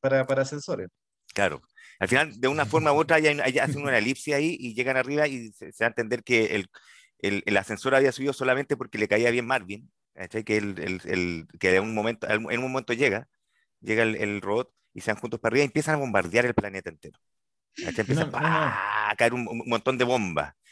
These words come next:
Speaker 2: ¿cachai?
Speaker 1: Rodean el edificio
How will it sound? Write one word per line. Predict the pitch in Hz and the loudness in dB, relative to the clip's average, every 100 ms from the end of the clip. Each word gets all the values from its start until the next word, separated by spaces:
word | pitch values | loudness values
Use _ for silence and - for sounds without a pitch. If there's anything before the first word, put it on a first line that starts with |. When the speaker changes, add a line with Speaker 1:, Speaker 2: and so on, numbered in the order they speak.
| - | -10
Speaker 2:
¿cachai? | 113 117 120 147 | 0 2 4 4
Speaker 1:
Rodean | 160 | 2
el | 151 | 0
edificio | 139 123 - 147 160 - 160 156 151 147 147 143 139 135 123 | 0 -2 -4 -6 -4 -2 0 2 2 2 0 0 0 0 -2